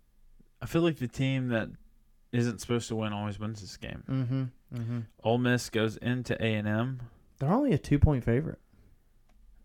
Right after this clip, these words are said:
Speaker 1: You know, they had a bad loss at L S U. They gotta get refocused. Uh, I remember last year they beat Alabama the following week.
Speaker 2: Mm-hmm.
Speaker 1: A little hungover,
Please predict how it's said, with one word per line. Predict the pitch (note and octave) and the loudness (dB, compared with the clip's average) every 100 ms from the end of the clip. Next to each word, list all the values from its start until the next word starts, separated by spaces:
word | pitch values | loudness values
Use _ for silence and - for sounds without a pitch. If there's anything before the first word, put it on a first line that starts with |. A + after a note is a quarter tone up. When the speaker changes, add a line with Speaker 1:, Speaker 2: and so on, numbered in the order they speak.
| _ _ - | _ _ -2
Speaker 1:
You | A2+ | 2
know, | G#2+ | 4
they | G#2 G2+ | 4 6
had | A2 G#2 | 6 4
a | |
bad | F#2 G2 A2 A2+ | 6 6 8 6
loss | A2 A2 A#2 - | 6 6 6 2
at | |
L | - A#2 | 2 4
S | A2+ G#2 | 4 2
U. | A#2 B2 B2 | 0 0 2
They | A2 | 4
gotta | G#2 | 4
get | G2+ G2 | 2 0
refocused. | G#2+ G#2+ - G#2+ A2+ C3 B2 - - _ _ _ _ _ - | 2 2 4 4 6 2 0 -8 -14 _ _ _ _ _ -2
Uh, | |
I | G#2+ - | 0 2
remember | A2+ A#2 G#2+ G#2 | 4 4 4 4
last | G2 G2+ A#2 - B2 | 4 4 2 -2 -2
year | B2 C3+ B2 _ _ _ _ _ _ _ _ _ _ _ _ _ _ _ | 0 -2 -6 _ _ _ _ _ _ _ _ _ _ _ _ _ _ _
they | G#2+ | -4
beat | G2+ A2 G#2 - | 0 0 -2 2
Alabama | G2+ G2+ G2 G2 A2 A#2 - | 2 2 0 0 -2 -4 -8
the | A2 G#2+ | -4 -4
following | - A2+ G#2+ G#2+ G#2 F#2+ | -2 0 2 2 -2 -4
week. | G2 A#2 - - - _ _ _ _ _ _ _ C3+ | -4 -4 -6 -20 -20 _ _ _ _ _ _ _ -12
Speaker 2:
Mm-hmm. | A#2 G#2 A2 | -10 -8 -10
Speaker 1:
A | G#2+ - | -10 -8
little | A2 G2 | -6 -6
hungover, | G2+ A2 G#2 G#2 A2 B2+ | -4 -4 -2 -2 -2 -4